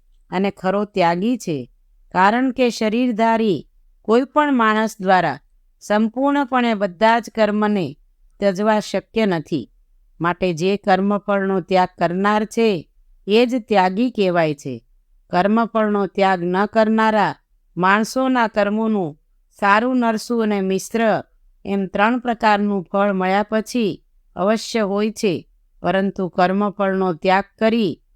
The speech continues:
દેનારા માણસોના કર્મોનું ફળ કોઈ કાળે પણ નથી હોતું.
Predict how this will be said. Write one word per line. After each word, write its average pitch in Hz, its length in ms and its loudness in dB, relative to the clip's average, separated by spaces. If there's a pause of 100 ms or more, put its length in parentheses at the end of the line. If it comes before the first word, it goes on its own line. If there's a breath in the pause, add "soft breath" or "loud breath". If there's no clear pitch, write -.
(240)
દેનારા 233 520 2
માણસોના 202 640 -2
કર્મોનું 202 720 -2
ફળ 202 300 2 (460)
કોઈ 240 220 2
કાળે 208 380 2
પણ 208 200 -2
નથી 180 340 -2
હોતું. 165 460 -4